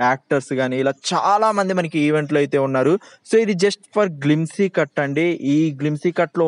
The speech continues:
ఉన్నాయే మీరు, ఆ, ఈవెంట్లో ఉన్నాయని మాత్రం అనుకోకండి. One of the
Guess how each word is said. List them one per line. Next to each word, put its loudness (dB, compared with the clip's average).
ఉన్నాయే 0
మీరు, 0
ఆ, 0
ఈవెంట్లో -2
ఉన్నాయని -4
మాత్రం -4
అనుకోకండి. -2
One 2
of -2
the 2